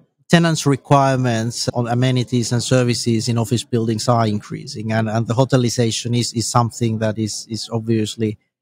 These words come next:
happening be-, because of that. And, uh, I mean, my, my thinking is that clearly this means that especially in bigger offices where you have really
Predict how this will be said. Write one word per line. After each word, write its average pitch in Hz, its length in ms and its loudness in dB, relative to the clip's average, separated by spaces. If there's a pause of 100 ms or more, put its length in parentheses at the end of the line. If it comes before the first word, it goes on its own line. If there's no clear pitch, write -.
(260)
happening 123 400 2
be-, 117 100 -2
because 110 480 0
of 104 140 -4
that. 101 160 -4 (420)
And, 117 320 4
uh, 120 140 4
I 135 80 -2
mean, 131 340 2
my, 135 200 4
my 139 180 2
thinking 135 440 2
is 131 180 0
that - 260 -2
clearly 151 360 2
this 117 220 0
means 120 460 0
that 113 320 2
especially 127 640 2
in 120 100 0
bigger 170 460 2
offices 120 580 -2
where 120 180 4
you 123 140 2
have 127 240 2
really 120 440 2